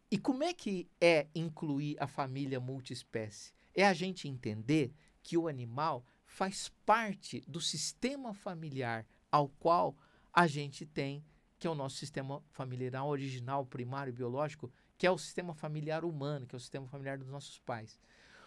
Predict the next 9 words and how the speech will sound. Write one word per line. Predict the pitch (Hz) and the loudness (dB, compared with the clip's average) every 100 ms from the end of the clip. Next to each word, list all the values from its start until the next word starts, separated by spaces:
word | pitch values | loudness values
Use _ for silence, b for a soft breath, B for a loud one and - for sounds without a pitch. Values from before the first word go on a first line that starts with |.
| B - | B 12
A | 233 | 12
questão | - 220 - - 226 226 | 12 6 6 4 4 4
é | |
que | 156 202 | 0 0
o | |
animal | 202 185 180 170 | 2 2 4 2
adoece, | 139 131 151 170 - - 120 110 _ - | 2 2 2 0 -4 -4 -4 -6 _ -10
especialmente | - 208 214 190 143 160 180 - | 0 2 2 0 -4 -6 -6 -12
quando | - 175 220 208 143 | -2 0 0 -2 -4